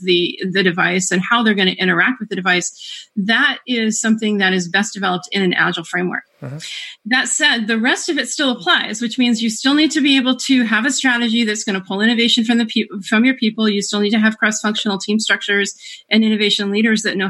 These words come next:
Speaker 1: how to work well cross-functionally. And you still need to have good metrics that incentivize innovation,
Speaker 2: Mm-hmm.
Speaker 1: and you still need to have the ability to capture what you learn about your customers and your markets, even though, um,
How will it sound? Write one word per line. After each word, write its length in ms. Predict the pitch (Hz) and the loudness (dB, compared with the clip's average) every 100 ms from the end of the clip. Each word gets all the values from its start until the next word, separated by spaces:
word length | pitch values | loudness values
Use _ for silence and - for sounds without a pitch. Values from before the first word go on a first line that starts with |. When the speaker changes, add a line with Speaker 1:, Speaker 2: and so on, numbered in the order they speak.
| 190 | -2
Speaker 1:
how 100 | 233 | 0
to 80 | 254 | 2
work 200 | 202 196 | 0 -2
well 160 | 202 190 | -4 -2
cross-functionally. 1040 | 196 185 - 185 - 190 190 180 180 180 - - - 233 | -4 -4 -4 -4 -2 0 2 2 0 -2 -10 -20 -8 0
And 180 | 233 | 2
you 100 | 233 | 2
still 280 | 233 - 269 | 0 2 4
need 220 | 254 247 | 4 2
to 80 | 240 | -2
have 320 | 226 220 190 | -4 -2 -4
good 180 | 185 175 | -6 -4
metrics 480 | 214 285 294 285 - | -2 -2 -2 -6 -4
that 140 | 254 220 | -2 0
incentivize 640 | 208 214 302 269 262 247 | -2 -2 0 2 2 4
innovation, 280 | 247 226 226 226 220 208 | 2 4 2 2 2 4
Speaker 2:
Mm-hmm. 20 | |
Speaker 1:
and 160 | 196 | 2
you 60 | 190 | 0
still 220 | 185 214 | -2 -2
need 160 | 202 202 | 0 0
to 100 | 190 | 0
have 280 | 190 185 180 - - - | 2 2 0 -8 -20 -4
the 80 | 233 | 0
ability 400 | 226 240 233 220 | 2 4 4 4
to 80 | 214 | 2
capture 460 | - 208 - 208 | -2 -6 -2 -4
what 160 | 190 190 | -2 -2
you 120 | 196 | 0
learn 240 | 185 185 190 | 2 2 2
about 220 | 180 - | 2 0
your 100 | 185 | -4
customers 520 | - 175 - 185 180 | -4 -8 -2 0 2
and 80 | 185 | 4
your 100 | 185 | 4
markets, 500 | 175 170 180 - - | 2 0 -2 -2 -2
even 260 | 214 190 190 | 0 2 2
though, 320 | 190 185 185 - - - - | 2 2 0 -2 -16 -10 -2
um, 280 | 180 185 | 2 2